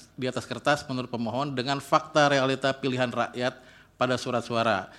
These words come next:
Argumen pemohon mengenai pelanggaran telah terbantahkan dengan fakta sebagaimana diuraikan di atas. Bahwa tidak ada pelaksanaan putusan M K yang dilakukan di luar maksud dari putusan itu sendiri sebagaimana diuraikan oleh pemohon. Apalagi tuduhan pelaksanaan contempt of court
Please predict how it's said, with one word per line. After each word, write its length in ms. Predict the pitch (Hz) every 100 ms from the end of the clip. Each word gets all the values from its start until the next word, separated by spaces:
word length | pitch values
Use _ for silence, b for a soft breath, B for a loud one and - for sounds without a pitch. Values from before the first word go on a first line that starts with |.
| B B
Argumen 480 | - 110 110 120 117
pemohon 320 | 117 117 135
mengenai 320 | 139 131 131
pelanggaran 400 | 127 123 120 127
telah 240 | 131 123 123
terbantahkan 800 | 143 120 113 117 143 127 143 131
dengan 240 | 123 120
fakta 320 | 127 - 131
sebagaimana 480 | - 117 113 120 123
diuraikan 480 | 123 120 117 110 110 107
di 80 |
atas. 320 | 95 92 82 - - b b b b b b
Bahwa 240 | - 131 139
tidak 400 | 139 190 196 202
ada 240 | 185 180
pelaksanaan 720 | 170 165 156 160 160 151 -
putusan 400 | - 160 151 147
M 160 | 156 156
K 160 | 147
yang 160 | 151 147
dilakukan 240 | 147 147
di 160 | 147 143
luar 240 | 143 143
maksud 320 | 139 135 - 131
dari 240 | 135 139
putusan 320 | 139 127 127
itu 160 | 139 127
sendiri 400 | - 135 127 127
sebagaimana 480 | 107 117 113 120 120
diuraikan 320 | 117 117 117
oleh 240 | 110 110
pemohon. 480 | 110 110 107 104 92 - B B
Apalagi 560 | - 107 113 123 139 165
tuduhan 400 | 165 147 139 127
pelaksanaan 480 | 135 - 135 131 135
contempt 320 | 135 - 135
of 80 | 127
court 160 | - 143